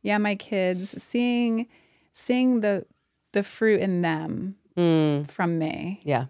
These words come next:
Speaker 1: That is, like, could make me cry.
Speaker 2: I guess so.
Speaker 1: Yeah. It's really, like, just seeing that they love the Lord and that they are
Speaker 2: Mm.
Speaker 1: just, like, healthy and safe and
Speaker 2: Yeah.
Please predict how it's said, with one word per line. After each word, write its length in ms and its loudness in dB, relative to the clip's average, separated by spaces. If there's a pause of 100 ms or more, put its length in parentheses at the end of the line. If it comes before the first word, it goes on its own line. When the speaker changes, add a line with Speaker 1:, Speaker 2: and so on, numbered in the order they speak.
(220)
Speaker 1:
That 400 2
is, 200 -2
like, 800 -4 (240)
could 140 -10
make 100 -6
me 100 -4
cry. 380 -6 (240)
Speaker 2:
I 300 2
guess 260 0
so. 400 -4 (580)
Speaker 1:
Yeah. 100 -12 (640)
It's 100 -14
really, 300 -4
like, 460 -6 (1300)
just 240 -2
seeing 240 -2
that 140 -4
they 120 2
love 220 -4
the 80 -2
Lord 500 -4
and 160 -2
that 180 -4
they 140 0
are 140 2
Speaker 2:
Mm. 40 -4
Speaker 1:
just, 240 -6
like, 180 -4
healthy 420 -6
and 140 -6
safe 540 -10
and 200 -6
Speaker 2:
Yeah. 220 2